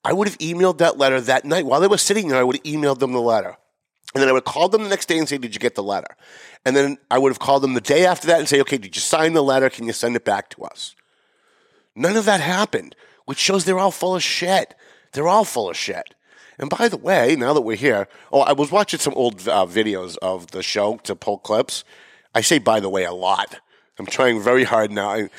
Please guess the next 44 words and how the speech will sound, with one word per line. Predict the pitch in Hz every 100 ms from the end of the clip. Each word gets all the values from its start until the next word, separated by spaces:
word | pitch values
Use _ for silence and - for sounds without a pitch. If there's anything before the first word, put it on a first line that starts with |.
| -
now | 135
I'm, | 147
like, | 135 123
overconscious | 139 131 123 123 120 139 131
about | 131 127
it, | 131
so | 104
I'm |
gonna | 104 101
have |
to | -
try | - 98
and, | 92 92
uh, | 95 95 - _ _ _ -
try | 117
and | 104 117
say | - 123
it | 113
less. | 120 101 - - _ -
But, | 123 -
by | 165 240
the | 233
way, | 143 123 180 127 107 135 190 - - - - _
<laughs> | 185 - - - - _ - - - - - - - - _ _ _ _ _ _ - _ _ _ _ _ _ _ _ _ _
I | 139
talked | - 240 -
a | 180
lot | 139 175 170 -
at | 139 -
the, | 143 -
during | 117 160 151
that | 143 135
show | - 147 127 104
about | 117 113 123
the |
new | 113 127 165 175
police | - 131 139 -
superior | - - 131 131 127
officer's | 120 - 110
contract | - 120 113 107 98
that | 104
they | 165 214
told | - 175 143
you | 117 185 254 180 110 113